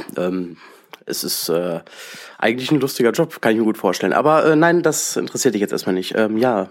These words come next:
wie viele Gärtner gibt, äh, wie viele Fachsparten der Gärtnerei gibt es? Ähm, wenn ich mich jetzt nicht ganz irre, waren das etwa sieben. Dazu gehört der Gemüsegärtner, Obstgärtner,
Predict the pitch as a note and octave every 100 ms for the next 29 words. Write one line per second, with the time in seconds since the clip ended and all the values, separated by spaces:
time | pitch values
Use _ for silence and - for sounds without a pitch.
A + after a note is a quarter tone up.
0 | - A2+ A#2 C3+ A#2 A#2+ A2+ B2+ - D#2+
1 | G#2 A2 A2+ A2+ - C#3 - B2+ C3 A#2+
2 | A2+ A2 A#2 A#2+ A#2+ A#2 C3+ - - -
3 | - A2+ A2+ A#2 A2+ - - - - -
4 | - D#3 E3 F3 E3 E3 D#3 C#3+ C#3 -
5 | D3+ D3 D3 D3 G#2+ - B2 A2+ D3 G#3
6 | - - - B2+ B2 B2 A#2+ A2+ A2+ D#3+
7 | F3+ F#3 F#3+ G#3+ A3 - F3 F3 - E3
8 | E3+ F3 E3+ E3